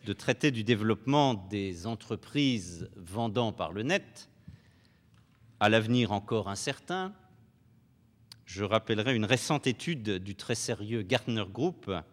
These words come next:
qui prévoit la fin de l'e-business pour deux mille six, au moins sous sa forme actuelle. Mais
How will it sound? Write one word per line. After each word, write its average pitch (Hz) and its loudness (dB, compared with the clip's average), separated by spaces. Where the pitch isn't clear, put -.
qui 113 -4
prévoit 123 6
la 113 8
fin 165 4
de 120 2
l'e-business 123 -2
pour 98 -8
deux 110 0
mille 127 2
six, - -4
au 107 -8
moins 120 0
sous - -8
sa - -2
forme 104 -2
actuelle. 131 -2
Mais 180 4